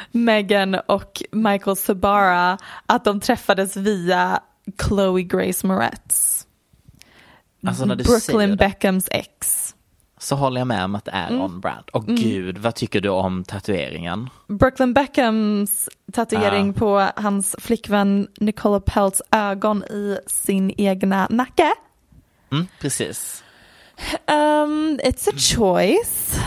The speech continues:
Speaker 2: Mm.
Speaker 1: Vad tycker du?
Speaker 2: Jag kommer säga att jag är glad för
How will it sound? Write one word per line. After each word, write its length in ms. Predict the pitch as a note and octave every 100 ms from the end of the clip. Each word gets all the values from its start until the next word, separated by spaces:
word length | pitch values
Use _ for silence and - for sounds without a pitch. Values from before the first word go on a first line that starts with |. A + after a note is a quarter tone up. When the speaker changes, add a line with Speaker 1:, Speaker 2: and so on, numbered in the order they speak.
| - - - - _ -
Speaker 2:
Mm. 300 | A#2+ C3+ F3+ -
Speaker 1:
Vad 120 | C4+
tycker 260 | D4+ -
du? 540 | D4 B3 - G#3+ A#3 F#4+ - - C4 -
Speaker 2:
Jag 440 | A#2 C3 B2 A#2+
kommer 200 | - C#3
säga 640 | C3 - B2+ B2+ A2+ A2+ A2 G#2 G#2 G2+ G2+
att 200 | G2+ -
jag 760 | G#2 G#2+ G2 F#2+ F#2+ F#2+ F#2+ F#2
är 120 | - G#2+
glad 680 | G2 A2 G#2 F#2+ F#2+ F#2 F#2
för 220 | - -